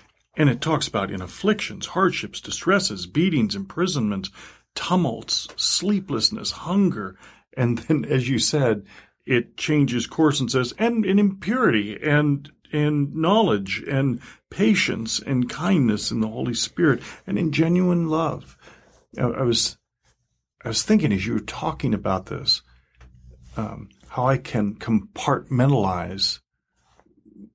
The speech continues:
my grace and, and when, when John Lynch gets, uh, sideways,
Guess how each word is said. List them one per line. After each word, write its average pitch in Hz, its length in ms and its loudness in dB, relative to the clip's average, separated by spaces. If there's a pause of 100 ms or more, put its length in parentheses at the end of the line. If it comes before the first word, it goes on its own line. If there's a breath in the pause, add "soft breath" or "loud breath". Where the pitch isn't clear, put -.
(560)
my 120 260 0
grace 117 520 0 (160)
and, 110 400 2 (440 loud breath)
and 113 260 2
when, 135 380 0 (200)
when 120 280 -2
John 143 340 2
Lynch 131 440 2 (380 soft breath)
gets, 120 540 -2 (320)
uh, 104 380 -8 (280)
sideways, 113 800 0